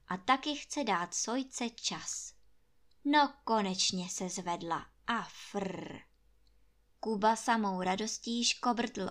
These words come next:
otrakař, hlavou vrazil hajnému dozad a ten zas upustil nůši,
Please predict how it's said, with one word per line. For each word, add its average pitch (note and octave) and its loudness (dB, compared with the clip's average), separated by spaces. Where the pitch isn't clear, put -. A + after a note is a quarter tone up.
otrakař, G#3 0
hlavou C4 6
vrazil B3 6
hajnému A3+ 2
dozad G3 0
a F#3+ 2
ten C4 4
zas F#3+ 0
upustil A#3+ -2
nůši, F#3+ -2